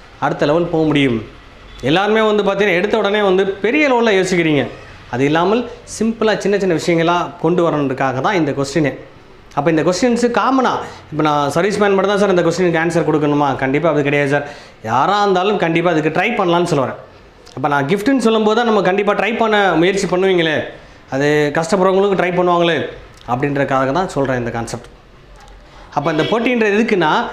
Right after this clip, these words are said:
கண்டிப்பா எல்லாருமே இந்த விஷயத்தை கத்துக்கணும். அப்போ நம்ம சேனல் பார்க்கும்போது நான் already வீடியோஸ் கொடுத்துருப்பேன், அந்த வீடியோஸை நீங்க ஃபாலோ பண்ணணும். அதுல நாலேஜ் கண்டிப்பா கிடைக்கணும். அதுல இன்ட்ரெஸ்ட் ஆகி நீங்க படிக்க வந்தீங்கன்னா, அடுத்த லெவல் நான் கண்டிப்பா கொண்டு வர முடியும்னு சொல்றேன்.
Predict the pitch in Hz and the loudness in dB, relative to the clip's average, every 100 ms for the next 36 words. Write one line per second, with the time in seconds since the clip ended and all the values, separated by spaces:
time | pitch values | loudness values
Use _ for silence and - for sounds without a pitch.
0 | - - 147 180 220 190 160 208 208 208 | -12 -4 -2 0 2 2 2 2 2 2
1 | 220 170 156 180 170 165 202 175 165 139 | 2 2 0 -2 -2 -2 0 2 2 0
2 | 104 - - - - - - - - - | -2 -10 -20 -20 -20 -20 -20 -20 -20 -16
3 | - - 170 175 175 170 196 226 208 196 | -12 -4 -2 0 0 0 0 0 0 0
4 | 190 196 214 196 170 180 185 185 196 196 | 0 2 2 2 2 2 0 2 2 0
5 | - 196 196 165 214 269 - - - 156 | 0 0 0 0 0 -4 -10 -10 -2 0
6 | 180 208 202 190 175 160 180 196 170 180 | 2 0 2 2 2 0 0 0 0 0
7 | 180 135 110 - - - - - - - | 2 0 -4 -12 -20 -20 -20 -20 -20 -20
8 | - - - - - - - 180 233 202 | -20 -20 -20 -20 -20 -18 -4 0 2 2
9 | 220 208 - 185 208 196 185 180 202 185 | 2 0 -2 0 0 0 0 0 0 2
10 | 185 277 254 247 285 - 240 247 214 170 | 2 2 2 0 0 0 2 2 2 2
11 | 190 202 185 170 165 226 170 160 160 160 | 0 2 2 4 2 2 0 0 0 2
12 | 175 156 139 147 156 156 165 147 143 139 | 2 0 0 -2 0 0 0 0 0 2
13 | 135 147 139 135 127 | 2 0 0 0 0